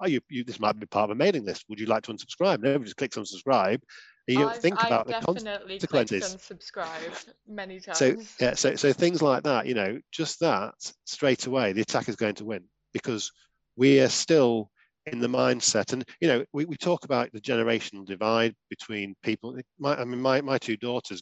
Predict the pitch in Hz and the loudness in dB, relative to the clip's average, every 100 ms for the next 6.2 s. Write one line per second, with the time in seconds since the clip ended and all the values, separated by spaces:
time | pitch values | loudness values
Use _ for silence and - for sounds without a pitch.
0 | - 113 110 107 95 117 98 95 85 80 | -2 2 2 -2 -6 -4 -2 -4 -6 -12
1 | _ - - - 101 95 101 107 113 110 | _ -20 -20 -14 0 2 4 2 4 4
2 | 110 - - 107 104 101 120 - 110 98 | 4 0 0 2 2 0 -4 -12 -4 -2
3 | 98 117 117 113 107 101 98 - 95 90 | 0 0 2 0 -2 -6 -10 -12 -12 -6
4 | 101 95 101 98 98 104 - 101 113 110 | -8 -6 -8 -4 -4 -6 -4 -2 0 -2
5 | - 120 123 123 135 131 131 123 120 104 | 0 2 4 2 0 0 2 0 0 2
6 | 101 | 2